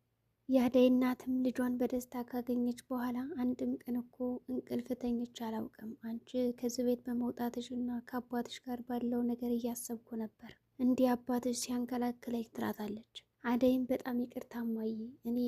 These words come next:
ከሞቀው ቤትሽ እና ትዳርሽ ነው እንደዚህ እያደረግኩሽ፣ በእኔ ምክንያትም እንደዚህ እየተሰቃየሽ ነው» ትላታለች። እናቷም «ተይ እንጂ ልጅ እንደዛ አትበይ» እያለቻት ነው።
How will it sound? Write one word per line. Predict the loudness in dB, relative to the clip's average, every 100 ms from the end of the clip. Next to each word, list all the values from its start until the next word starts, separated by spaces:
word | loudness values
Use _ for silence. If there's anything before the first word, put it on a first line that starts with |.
| -2
ከሞቀው | -4 -4 -2 0 2
ቤትሽ | 2 2 -2 -4
እና | -4 -4
ትዳርሽ | -8 -8 -6 -6 -6
ነው | -4
እንደዚህ | -4 -4 -6 -4
እያደረግኩሽ፣ | -2 -4 -6 -8 -10 -20 -10
በእኔ | -2 0 2
ምክንያትም | 0 -2 -4 -4 -2
እንደዚህ | -2 0 0 0
እየተሰቃየሽ | 0 -2 -4 -10 -8 -4 -4 -4
ነው» | -6
ትላታለች። | -6 -8 -10 -16 -20 _ -20 _ _ _ _ _ 2
እናቷም | 6 6 4 2 2
«ተይ | 4 4
እንጂ | 4 2
ልጅ | 0 -2
እንደዛ | -2 0 2 2
አትበይ» | -2 -4 -4 -4
እያለቻት | -4 -12 -12 -10
ነው። | -10